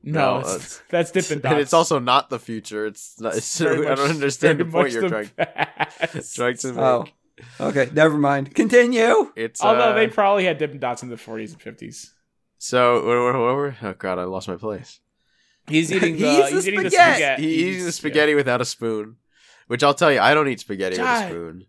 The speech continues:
Speaker 1: No, you gotta use a fork and a spoon.
Speaker 2: I don't, I
Speaker 1: You,
Speaker 2: don't, uh,
Speaker 1: you
Speaker 2: no.
Speaker 1: cradle the fork and the, the
Speaker 2: No, I don't
Speaker 1: pasta
Speaker 2: like
Speaker 1: and
Speaker 2: to,
Speaker 1: the
Speaker 2: I know, I
Speaker 1: spoon and you
Speaker 2: understand.
Speaker 1: twist.
Speaker 2: I, I don't need it. I just
Speaker 1: What do you
Speaker 2: fucking
Speaker 1: mean you don't need it? What are you,
Speaker 2: I don't need
Speaker 1: fucking
Speaker 2: it. I spin,
Speaker 1: professional?
Speaker 2: I spin my spaghetti like a
Speaker 1: You,
Speaker 2: professional.
Speaker 1: you sp-, you, you spit. Oh my god.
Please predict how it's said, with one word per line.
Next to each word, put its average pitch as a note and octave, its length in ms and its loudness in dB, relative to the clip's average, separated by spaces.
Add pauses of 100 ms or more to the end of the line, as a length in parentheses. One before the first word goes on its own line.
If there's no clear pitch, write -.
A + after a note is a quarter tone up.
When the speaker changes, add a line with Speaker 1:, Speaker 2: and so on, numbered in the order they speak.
(120)
Speaker 1:
No, A3 340 -4
you F#3+ 180 -4
gotta A3+ 180 2
use A3 160 0
a G#3 80 0
fork G3+ 260 -2
and F#3+ 120 0
a - 20 -2
spoon. F#3 480 -6
Speaker 2:
I F#2+ 80 -2
don't, F#2+ 320 -4
I F#2 60 -8
Speaker 1:
You, F#2 60 -4
Speaker 2:
don't, - 140 -8
uh, G#2 100 -2
Speaker 1:
you F#3+ 80 -4
Speaker 2:
no. F2 120 -6
Speaker 1:
cradle G#3 380 4
the G3 100 -2
fork F#3+ 440 -6
and F3 120 -6
the, E3+ 160 -2
the D#3 200 -6
Speaker 2:
No, C3+ 120 0
I B2+ 200 4
don't - 20 2
Speaker 1:
pasta D3+ 60 2
Speaker 2:
like D3+ 160 2
Speaker 1:
and D3 60 -6
Speaker 2:
to, - 60 -4
Speaker 1:
the - 60 -2
Speaker 2:
I C3 80 2
know, D#3+ 220 4
I A#2+ 80 4
Speaker 1:
spoon - 20 2
and B2+ 80 0
you - 20 -4
Speaker 2:
understand. C3+ 360 2 (100)
Speaker 1:
twist. F#2+ 40 -2
Speaker 2:
I, F#2+ 220 0
I A2+ 40 2
don't A#2 160 0
need A#2+ 160 -2
it. F#2+ 220 -6
I F2 120 -8
just F2+ 260 -12
Speaker 1:
What - 0 -
do - 60 -4
you C#3 60 -2
Speaker 2:
fucking G3 120 -6
Speaker 1:
mean - 80 -6
you A#3+ 60 -8
don't F#3 200 -4
need E3 200 -6
it? A#2 160 -4
What D3+ 100 -6
are - 20 -4
you, E3+ 60 0
Speaker 2:
I - 40 2
don't D#3 100 2
need A3+ 80 0
Speaker 1:
fucking F#3 140 2
Speaker 2:
it. E2+ 40 0
I G#2+ 120 2
spin, E3 260 2
Speaker 1:
professional? A#3+ 200 0
Speaker 2:
I A#2 40 2
spin D3+ 260 -2
my D3+ 140 4
spaghetti C#3 400 0
like B2 160 0
a G#2+ 40 0
Speaker 1:
You, - 40 -6
Speaker 2:
professional. G#3+ 540 0
Speaker 1:
you A#3+ 40 0
sp-, - 320 -8
you, G#3 160 -2 (140)
you G3+ 220 2
spit. A#3+ 440 0 (160)
Oh - 140 -18 (100)
my - 80 -20 (100)
god. - 220 -18